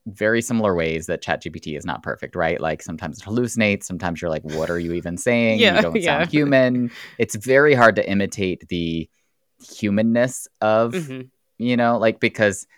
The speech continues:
Speaker 1: actually how we interact with each other changes, and sometimes we use punctuation and sometimes we don't, sometimes we use capitalization, sometimes, and that's what
Speaker 2: Right.
Speaker 1: kinda makes us human, our ability to, like, do errors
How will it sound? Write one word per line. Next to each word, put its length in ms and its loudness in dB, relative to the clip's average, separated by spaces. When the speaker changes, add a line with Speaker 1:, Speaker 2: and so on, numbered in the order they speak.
Speaker 1:
actually 440 0
how 160 2
we 140 0
interact 320 2
with 140 -8
each 100 -8
other 240 -2
changes, 760 -2
and 160 -8
sometimes 460 -8
we 100 -8
use 140 -8
punctuation 720 -4
and 160 -6
sometimes 400 -10
we 80 -6
don't, 340 2
sometimes 360 -12
we 20 -14
use 120 -12
capitalization, 760 -6
sometimes, 240 -6
and 100 -2
that's 200 2
what 60 0
Speaker 2:
Right. 100 -4
Speaker 1:
kinda 160 2
makes 240 -2
us 120 -6
human, 360 0
our 100 2
ability 380 -2
to, 80 -4
like, 180 -2
do 220 -6
errors 520 -2